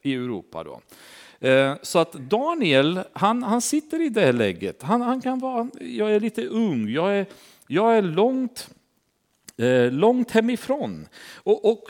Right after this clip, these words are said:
tänk på det här, hur många människor som har tappat sin tro när de har flyttat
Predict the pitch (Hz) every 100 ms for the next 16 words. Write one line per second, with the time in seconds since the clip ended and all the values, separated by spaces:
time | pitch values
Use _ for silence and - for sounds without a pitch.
0 | - 330 339 277 247 214 233 151 - 151
1 | - 269 285 240 247 247 160 151 175 196
2 | 101 90 - 98 160 170 _ _ _ -
3 | - _ _ _ _ _ _ _ - 190
4 | 180 175 - 262 - 208 - 180 170 160
5 | - 294 151 98 - - - - 135 160
6 | 135 131 139 139 - 220 233 _ 92 101
7 | -